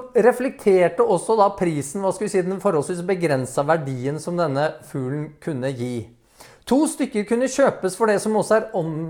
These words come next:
oversatt med en skilling. Og jeg synes jo alltid dette er greit å prøve å få innblikk i hva dette betyr. Og pengeenheten som omtales i Bibelen her, det kalles en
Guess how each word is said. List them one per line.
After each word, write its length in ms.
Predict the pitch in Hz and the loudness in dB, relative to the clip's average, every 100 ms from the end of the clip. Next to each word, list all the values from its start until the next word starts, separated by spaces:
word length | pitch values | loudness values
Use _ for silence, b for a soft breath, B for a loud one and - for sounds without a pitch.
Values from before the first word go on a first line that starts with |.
| 165 - | -6 -2
oversatt 460 | 196 156 170 175 185 | 0 0 -2 -2 -2
med 140 | 196 | -2
en 80 | 220 | -4
skilling. 440 | - 302 311 208 104 - b b b - | -2 -2 0 -2 -4 -10 b b b -6
Og 80 | - | -4
jeg 80 | 190 | -2
synes 160 | 220 | 0
jo 80 | 214 | 2
alltid 220 | 190 208 208 | 2 2 0
dette 180 | 214 | 0
er 120 | 196 180 | 0 2
greit 320 | 160 165 202 | 2 2 -2
å 80 | 190 | 2
prøve 320 | 220 147 190 | 2 2 0
å 60 | 196 | -2
få 200 | 175 185 208 220 226 | 0 0 0 -2 -2
innblikk 400 | 208 127 143 196 | -2 0 -2 0
i 40 | |
hva 120 | 185 190 | 2 4
dette 200 | 196 170 | 0 -2
betyr. 460 | 190 - 262 269 143 B B B - | -8 -4 -2 -2 -4 B B B -4
Og 120 | 190 226 | 0 2
pengeenheten 840 | 247 156 143 147 165 156 214 226 | 2 2 0 2 2 0 -2 0
som 180 | 240 240 | 0 2
omtales 560 | 180 151 160 156 202 208 | -2 0 2 4 2 0
i 80 | 214 | 0
Bibelen 300 | 175 160 180 | 0 0 2
her, 220 | 220 247 | 2 2
det 140 | 190 190 | -2 0
kalles 280 | 202 160 175 | 0 0 0
en 200 | 190 202 | 2 0